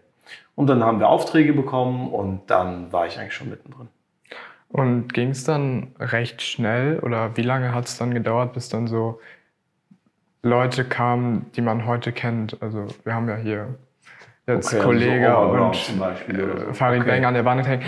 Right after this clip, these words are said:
Speaker 2: Aber nein, also dass man, dass so größere Leute dann zu dir kamen, dass du
Speaker 1: Ja.
Speaker 2: bekannter wurdest in der Musikbranche.
Speaker 1: Ja. Schwer zu sagen. Ich, ich hab nie so den Wert auf meine Bekanntheit gelegt, muss ich sagen.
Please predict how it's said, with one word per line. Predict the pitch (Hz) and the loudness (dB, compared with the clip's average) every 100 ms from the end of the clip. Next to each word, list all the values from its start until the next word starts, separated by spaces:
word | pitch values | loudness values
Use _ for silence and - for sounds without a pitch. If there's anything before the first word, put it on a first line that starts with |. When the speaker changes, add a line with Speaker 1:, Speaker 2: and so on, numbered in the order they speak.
| 196 - | -4 2
Speaker 2:
Aber | 127 135 131 - | 6 6 4 2
nein, | 135 135 | 2 2
also | - 123 127 - - - | 0 2 2 0 -2 -4
dass | 131 127 | -4 0
man, | 131 131 117 | 2 2 2
dass | 123 | 0
so | - 127 | 2 0
größere | 123 135 135 123 | 2 2 2 0
Leute | 117 120 120 110 | 2 2 2 0
dann | 117 | -2
zu | 117 117 | -2 -2
dir | 120 123 | 0 0
kamen, | 120 113 113 107 | 0 0 0 -2
dass | 117 117 | -4 -2
du | 113 | 2
Speaker 1:
Ja. | 98 107 | 2 2
Speaker 2:
bekannter | - - - 123 123 113 | -6 -4 -2 0 0 0
wurdest | 117 117 - | 0 -2 -4
in | 117 | -4
der | 110 | -2
Musikbranche. | 113 113 113 123 117 107 | -2 -4 -8 -8 -6 -4
Speaker 1:
Ja. | 95 - - - _ _ | -4 -6 -12 -20 _ _
Schwer | - 117 117 | 0 4 4
zu | 120 | 2
sagen. | 107 104 98 95 | 4 6 6 4
Ich, | 95 - - | -4 -8 -6
ich | 104 | -4
hab | 127 120 | -2 0
nie | 127 135 135 | 4 4 4
so | 123 127 | 2 0
den | 120 | 0
Wert | 113 123 123 | 0 0 0
auf | 104 | -4
meine | 110 107 | -6 -6
Bekanntheit | 104 135 156 160 - | -4 -4 -2 -2 0
gelegt, | 139 135 135 | 0 0 -2
muss | 131 117 | -8 -8
ich | |
sagen. | 123 127 131 | 2 4 4